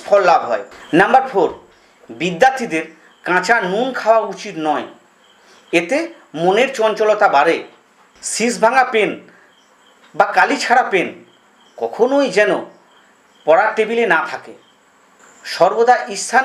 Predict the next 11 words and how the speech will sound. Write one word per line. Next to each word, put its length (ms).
কোণের 260
দিকে 240
অর্থাৎ 380
উত্তর 260
পূর্ব 200
কোণের 300
দিকে 220
মুখ 220
করে 220
লেখাপড়া 480
করা 140